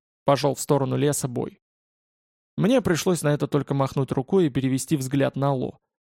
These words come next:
Тот был более молчалив и, я сказал бы, более задумчив.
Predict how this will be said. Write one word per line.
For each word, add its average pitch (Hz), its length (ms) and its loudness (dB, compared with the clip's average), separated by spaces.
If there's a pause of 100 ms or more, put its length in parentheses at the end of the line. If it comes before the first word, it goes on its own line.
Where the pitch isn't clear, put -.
(160)
Тот 277 200 4
был 226 180 2
более 170 280 2
молчалив 143 580 -2
и, 143 60 0
я 156 120 2
сказал 185 380 0
бы, 185 180 2
более 135 320 0
задумчив. 175 640 -2